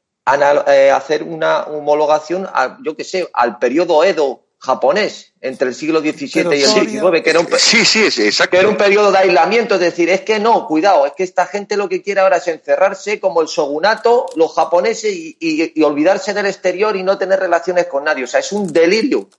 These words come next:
Speaker 1: tan absolutamente, eh, eh, estúpido cuando, si algo caracteriza a Inglaterra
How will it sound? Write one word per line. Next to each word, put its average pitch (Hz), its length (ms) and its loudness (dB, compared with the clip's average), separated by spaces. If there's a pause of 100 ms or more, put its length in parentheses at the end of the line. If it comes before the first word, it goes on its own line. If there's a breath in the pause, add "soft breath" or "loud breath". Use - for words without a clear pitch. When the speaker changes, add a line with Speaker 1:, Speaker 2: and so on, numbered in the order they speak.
Speaker 1:
tan 147 200 0
absolutamente, 185 1000 -2 (300 soft breath)
eh, 135 360 0
eh, 127 220 -4
estúpido 196 840 0 (180 soft breath)
cuando, 143 440 2 (100)
si - 200 -6
algo 190 200 2
caracteriza 170 600 0
a - 20 0
Inglaterra 147 760 0